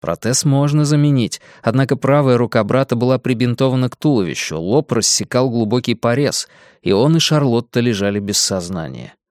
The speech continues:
У Шарлотты была перевязана грудь. Пейтон отошла в сторону, позволив солдатам погрузить носилки в вертолет. За ночь она потеряла отца, теперь она боялась потерять еще и брата.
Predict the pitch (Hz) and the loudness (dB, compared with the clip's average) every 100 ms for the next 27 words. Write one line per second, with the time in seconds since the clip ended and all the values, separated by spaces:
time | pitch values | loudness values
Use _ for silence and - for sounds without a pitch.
0 | _ _ - 90 98 87 98 120 - 139 | _ _ -8 -2 0 0 0 -2 -2 -4
1 | 123 107 98 - 104 95 85 82 85 92 | 0 0 0 -2 -4 -2 -4 -6 -8 -10
2 | 95 92 214 - - _ _ _ _ _ | -8 -4 -4 -6 -14 _ _ _ _ _
3 | _ _ _ _ _ _ _ _ 101 120 | _ _ _ _ _ _ _ _ 0 2
4 | 156 147 143 135 - 127 131 - - 120 | 4 4 4 2 2 2 0 0 0 2
5 | 117 113 104 _ - - 107 117 131 127 | 2 0 -4 _ -12 -4 -2 2 2 2
6 | - 110 104 127 135 123 123 113 101 123 | 0 0 2 0 0 -4 -2 -2 -2 -4
7 | 127 117 - 117 - 113 104 110 - 113 | -2 -2 0 -2 0 -2 0 -2 -2 -4
8 | 98 69 - _ _ _ _ - 90 120 | -4 -6 -10 _ _ _ _ -4 0 2
9 | 143 - 139 135 131 120 127 135 127 120 | 2 2 0 0 0 0 0 2 0 -2
10 | - - 147 123 - _ _ 95 - 127 | -4 -4 -2 -4 -8 _ _ -6 0 2
11 | 143 143 127 117 117 123 - 104 101 104 | 4 4 2 2 2 0 -2 -4 -2 -2
12 | - 98 - - 101 95 92 101 104 - | -2 -6 -4 -2 -2 -2 -4 -4 -4 -6
13 | - | -14